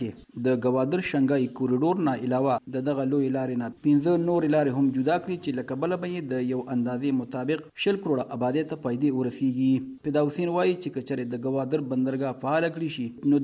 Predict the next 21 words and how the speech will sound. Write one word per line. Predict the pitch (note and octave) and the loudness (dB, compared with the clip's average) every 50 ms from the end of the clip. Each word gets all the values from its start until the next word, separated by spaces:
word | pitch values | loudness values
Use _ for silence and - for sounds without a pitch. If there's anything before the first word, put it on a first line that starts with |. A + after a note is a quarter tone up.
| D#3+ | 4
دغه | D#3 C#3+ C#3 B2 C3 | 2 2 2 2 2
بندرګاه | C3 B2+ B2 C3 C3 C3+ D3 C#3 B2 B2 | 2 2 2 0 0 0 0 0 0 0
به | A#2 | -4
د | B2 - - C#3+ | -4 -2 0 2
ایران | D3 D3 D#3 E3 D#3+ - - | 2 2 2 0 -2 -4 -6
پورت | C#3 - - - | -6 -6 -4 -4
قاسم | C3 A#2+ - - F#3 F#3 F#3 - - - | -4 -4 -4 -4 -6 -6 -6 -8 -6 -4
او | C3 B2 - | -4 -2 -2
شاه | C#3+ C#3 C3+ C#3 | -2 -2 0 0
بهار | C3+ C#3+ D#3 E3 E3 D3 C#3 | -2 0 0 -2 0 0 2
بندرګاه | C3+ C3+ C3 C#3+ C#3+ C#3+ C#3+ D#3 D#3+ D3+ | 2 2 2 2 0 0 0 0 0 0
باندې | C#3 B2+ B2+ B2 B2 C#3 | 0 -2 -2 -2 0 0
هم | D3+ D3 D3 C#3 A#2 | 0 0 -2 -4 -8
اثرات | - A#2+ A#2+ B2 - A#2+ - | -6 -4 -2 -2 -2 -4 -4
پرې | - B2+ B2+ A#2+ B2+ | -4 -4 -2 -2 -4
باسي. | B2+ A#2 - C3+ C3+ C3+ C3 C3 - | -4 -4 -2 0 0 0 0 -2 -2
او | C3 B2 A#2+ C3 | -2 -2 0 0
بله | C3+ C#3 C#3 | 0 2 2
دا | D#3 E3 | 0 0
چې | D#3+ - F3+ E3+ E3 | 0 -2 -2 -2 -2
متحده | D#3 D3+ - B2+ D#3+ E3 E3+ | -4 -4 -4 -6 -4 -2 0